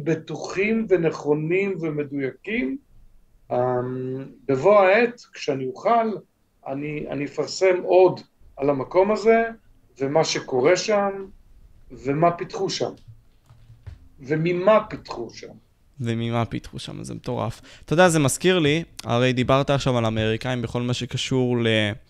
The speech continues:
Speaker 2: לאותם חיפוש אחר חייזרים ובכללי חוצנים והכל.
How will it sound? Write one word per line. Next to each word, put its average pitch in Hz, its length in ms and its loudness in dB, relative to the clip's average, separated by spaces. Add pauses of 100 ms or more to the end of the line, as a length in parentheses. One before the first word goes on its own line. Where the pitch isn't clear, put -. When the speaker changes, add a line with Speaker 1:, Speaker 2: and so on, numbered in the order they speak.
(400)
Speaker 2:
לאותם 123 320 4
חיפוש 127 420 -6
אחר 120 180 -4
חייזרים 113 720 -4
ובכללי 113 580 -4
חוצנים 110 500 -8
והכל. 160 340 -4